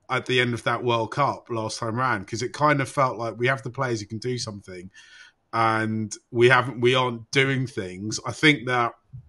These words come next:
you know, there's a lot of talk, obviously, in the kind of wider cricket world about the kind of demise of Test cricket.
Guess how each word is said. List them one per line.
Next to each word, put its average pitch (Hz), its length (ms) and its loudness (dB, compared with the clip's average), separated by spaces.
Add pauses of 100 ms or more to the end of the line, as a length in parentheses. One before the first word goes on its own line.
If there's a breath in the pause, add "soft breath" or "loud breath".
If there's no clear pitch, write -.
(520)
you 135 100 0
know, 113 160 6
there's 120 180 4
a 135 60 2
lot 139 160 2
of - 80 -4
talk, 127 300 -2
obviously, 104 500 -6 (340 loud breath)
in 113 100 -4
the 110 60 -4
kind 123 160 0
of 113 80 -4
wider 123 300 4
cricket 120 320 -6
world 113 280 0
about 117 220 -6
the 120 60 -6
kind 107 160 -6
of 104 80 -6
demise 117 420 0
of 92 80 -14
Test - 240 -8
cricket. 101 440 -10